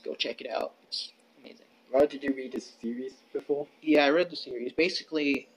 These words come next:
Speaker 1: it's about Justice joining the military and getting a lot of money. He invites us.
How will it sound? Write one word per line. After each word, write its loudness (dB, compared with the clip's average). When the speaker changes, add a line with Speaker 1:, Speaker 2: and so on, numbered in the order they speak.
Speaker 1:
it's -4
about 2
Justice 0
joining -4
the -6
military -4
and -12
getting -2
a -2
lot 2
of -8
money. 4
He 0
invites 4
us. 2